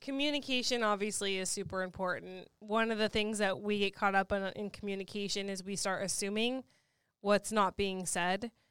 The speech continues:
So that's why backtracking really helps, because, um, you might have thought something was said when it wasn't,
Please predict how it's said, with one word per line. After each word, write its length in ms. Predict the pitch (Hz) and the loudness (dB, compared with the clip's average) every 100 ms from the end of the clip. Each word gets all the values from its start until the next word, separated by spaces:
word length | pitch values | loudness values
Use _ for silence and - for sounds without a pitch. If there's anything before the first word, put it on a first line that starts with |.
| _ _ | _ _
So 320 | - 214 208 | 2 6 6
that's 260 | 202 208 214 | 6 4 6
why 140 | 214 | 4
backtracking 720 | 196 180 170 196 190 190 185 | 6 4 2 -4 -4 -4 -2
really 240 | 185 180 175 | 0 0 0
helps, 420 | 175 175 - - | 2 2 2 -6
because, 720 | 185 180 190 185 180 175 - - | -6 -4 0 0 0 0 -2 -2
um, 580 | 196 185 175 170 170 170 - _ _ _ _ _ _ - | -2 0 0 -2 -6 -10 -14 _ _ _ _ _ _ -8
you 180 | 202 208 | -2 0
might 240 | 208 196 | 2 2
have 140 | 190 - | 0 0
thought 320 | 202 180 - | 4 4 4
something 400 | 214 202 208 208 | -4 -2 -2 0
was 160 | 208 196 | 0 2
said 300 | 226 214 202 | 4 4 2
when 200 | 196 180 | -2 -2
it 120 | - | -4
wasn't, 640 | 175 196 262 370 349 - | 2 4 4 2 0 -6